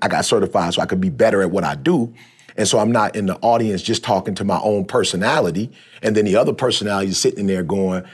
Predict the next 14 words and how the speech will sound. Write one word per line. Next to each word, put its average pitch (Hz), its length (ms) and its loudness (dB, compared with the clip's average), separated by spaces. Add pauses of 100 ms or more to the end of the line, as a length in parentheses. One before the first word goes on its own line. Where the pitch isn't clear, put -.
(120)
"Man, 117 120 -4
that 156 140 -2
was - 180 -8
whack." 127 440 -2 (160)
But 101 120 0
all 127 180 4
the 107 80 2
eyes 147 380 2
walking 101 300 0
out 92 140 -2
like, 95 180 -2
"He 151 160 4
was 98 200 -4
sweet. 110 480 -2